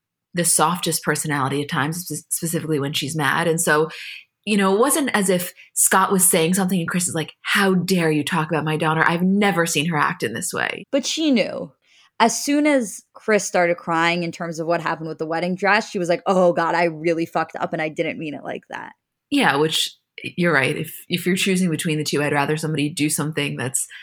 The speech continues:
Speaker 1: not the best and immediately recognize how off they were than trying to defend it, like, till the end.
Speaker 2: Right, exactly.
Speaker 1: But anyway, she goes to this anger management class. She ends up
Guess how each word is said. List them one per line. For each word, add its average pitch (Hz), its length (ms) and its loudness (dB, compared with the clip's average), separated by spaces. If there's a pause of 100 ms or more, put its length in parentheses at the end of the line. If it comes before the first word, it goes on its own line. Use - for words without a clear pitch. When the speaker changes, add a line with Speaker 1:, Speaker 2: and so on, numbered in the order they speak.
(240)
Speaker 1:
not 147 260 2
the 156 80 -2
best 139 320 0
and 151 100 -2
immediately 147 520 0
recognize 147 500 -2
how 160 80 -2
off 147 260 0
they 135 120 0
were 127 180 0
than 147 140 -6
trying 156 260 -4
to 87 100 -8
defend 143 340 -6
it, 110 100 -6
like, - 160 -8
till - 180 -8
the - 140 -8
end. - 280 -8 (440)
Speaker 2:
Right, - 300 0
exactly. - 680 -8 (680)
Speaker 1:
But 247 80 4
anyway, 269 300 4
she 196 180 0
goes 226 200 2
to 247 60 0
this 220 100 0
anger 170 240 -2
management 208 440 0
class. 151 300 0
She 170 100 -2
ends 175 160 2
up 165 80 -2